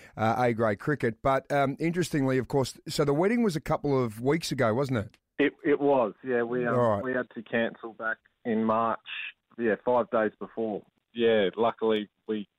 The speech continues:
Speaker 2: got married on the sixteenth of April.
Speaker 1: This is what I need to ask. Did you have the best night? Because you need to tell us about what happened during the bridal waltz.
Speaker 2: Who has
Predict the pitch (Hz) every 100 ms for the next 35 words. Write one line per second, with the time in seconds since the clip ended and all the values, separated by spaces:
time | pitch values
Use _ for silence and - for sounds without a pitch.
0 | _ _ 113 - 107 107 107 104 104 98
1 | 95 123 - 117 113 - 101 110 - 104
2 | 87 - - 147 160 185 165 147 139 131
3 | 120 139 123 131 120 127 175 175 139 151
4 | - 135 131 117 113 123 120 135 143 135
5 | 147 135 120 123 120 113 123 113 123 123
6 | 113 117 113 107 95 113 113 107 110 107
7 | 104 - _ _ _ _ _ _ _ _
8 | - - - - - _ 240 294 269